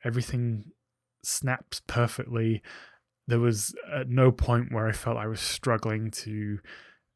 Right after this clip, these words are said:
like, draw borders for buildings or direct the characters or the, you know, the staff of the prison around where I wanted them to go. Uh, so yeah, so that's really cool. It's not finicky at all.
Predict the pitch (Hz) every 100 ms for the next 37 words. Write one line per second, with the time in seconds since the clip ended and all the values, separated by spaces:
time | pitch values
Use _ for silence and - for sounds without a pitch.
0 | - 110 - - _ - 131 110 120 113
1 | 120 - 120 104 110 110 117 113 104 110
2 | 101 107 - - 110 107 107 - - -
3 | - - 131 117 104 104 98 _ _ _
4 | _ _ - 123 113 120 113 104 107 104
5 | 110 107 107 - - 147 110 107 120 -
6 | 110 110 - 107 107 - 117 110 110 104
7 | 104 107 107 104 104 107 110 107 107 107
8 | 113 113 107 139 - _ 131 127 - 143
9 | 117 147 151 - 139 139 - 139 139 143
10 | - - - _ _ 123 - 135 127 -
11 | - - 135 123 - 123 110 110 104